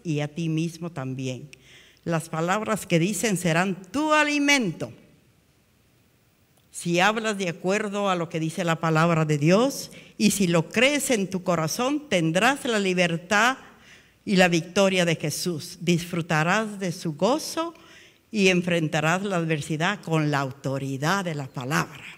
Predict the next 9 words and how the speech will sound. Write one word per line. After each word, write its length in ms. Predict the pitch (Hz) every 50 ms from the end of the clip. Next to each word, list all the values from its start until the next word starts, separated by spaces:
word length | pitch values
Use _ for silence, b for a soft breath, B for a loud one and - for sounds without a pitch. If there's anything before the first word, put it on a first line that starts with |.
| - _ _ _ _ _ _ _ _ _ _ - _ _ _ _ _
Cuando 600 | - 196 202 190 185 190 190 190 180 175 180 180 185
nos 260 | 180 170 160 151 156
medimos 720 | 170 160 156 160 156 165 226 311 381 415 403 359 302 -
en 160 | 240 220 202 185
nuestra 300 | 175 156 - - 156 147
forma 560 | - - 196 240 285 330 339 302 285 262 233
de 160 | 190 170 160
hablar, 480 | 156 151 143 147 160 214 277 320 330 285
hermanos, 880 | 214 175 185 202 233 285 349 359 320 254 226 214 190 - - - -